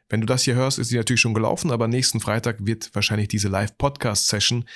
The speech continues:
dann online gehen. Und, ähm, ja, wie gesagt, es ist noch früh morgens, deswegen hört sich meine Stimme wahrscheinlich ein bisschen bassiger an, als sie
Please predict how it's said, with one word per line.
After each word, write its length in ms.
dann 280
online 540
gehen. 340
Und, 560
ähm, 320
ja, 140
wie 100
gesagt, 200
es 100
ist 40
noch 140
früh 180
morgens, 300
deswegen 340
hört 100
sich 80
meine 160
Stimme 220
wahrscheinlich 300
ein 80
bisschen 340
bassiger 500
an, 100
als 200
sie 260